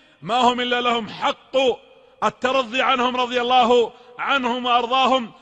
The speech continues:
ولكننا لا نقول إلا: "حسبنا الله ونعم الوكيل". أبو بكر الصديق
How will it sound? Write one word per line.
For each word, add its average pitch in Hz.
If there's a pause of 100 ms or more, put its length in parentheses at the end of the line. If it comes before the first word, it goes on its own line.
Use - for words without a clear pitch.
(140)
ولكننا 247
لا 247
نقول 240 (240)
إلا: 240
"حسبنا 233
الله 233 (280)
ونعم 220 (240)
الوكيل". 208 (840)
أبو 247
بكر 285
الصديق 254